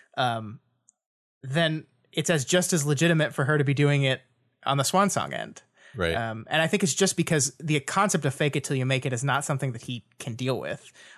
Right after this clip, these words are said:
Speaker 1: Like, he, he specifically says that in this, in this chapter.
Speaker 2: Yeah, right. Well, he doesn't actually, like, it, it, that's what's fascinating about Chris's character is he may be the one member of Breakthrough who's most desperate to change
Speaker 1: Yeah.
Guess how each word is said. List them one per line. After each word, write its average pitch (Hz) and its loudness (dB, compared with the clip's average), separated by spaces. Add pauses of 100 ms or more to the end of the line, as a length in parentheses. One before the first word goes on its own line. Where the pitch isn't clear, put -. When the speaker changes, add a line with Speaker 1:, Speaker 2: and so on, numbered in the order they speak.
Speaker 1:
Like, 131 -6
he, 135 -4
he 139 -2
specifically 151 0
says 139 2
that 113 0
in 123 -6
this, - -6 (120)
in 127 -10
this 117 -10
chapter. - -4 (880)
Speaker 2:
Yeah, 110 4
right. 92 4
Well, 107 4
he 120 2
doesn't 131 2
actually, 101 0 (240)
like, 101 2
it, - 0
it, - -4 (160)
that's 113 2
what's 113 4
fascinating 95 4
about 85 2
Chris's - 0
character 82 2
is 80 0 (120)
he 113 2
may 120 4
be 95 4
the 85 2
one 90 2
member 87 4
of 76 0
Breakthrough 82 2
who's 82 4
most 87 2
desperate 87 2
to 78 -2
change 73 -2
Speaker 1:
Yeah. 170 0